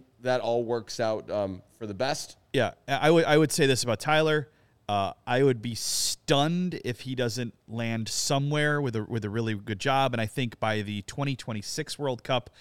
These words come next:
Speaker 2: he's gonna be one of the premier voices of American soccer.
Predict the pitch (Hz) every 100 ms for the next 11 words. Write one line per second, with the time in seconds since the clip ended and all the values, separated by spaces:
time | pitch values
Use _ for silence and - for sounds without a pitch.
0 | - - _ - 127 - 120 110 110 110
1 | 107 101 - 107 101 101 95 101 95 92
2 | 92 87 - 90 87 87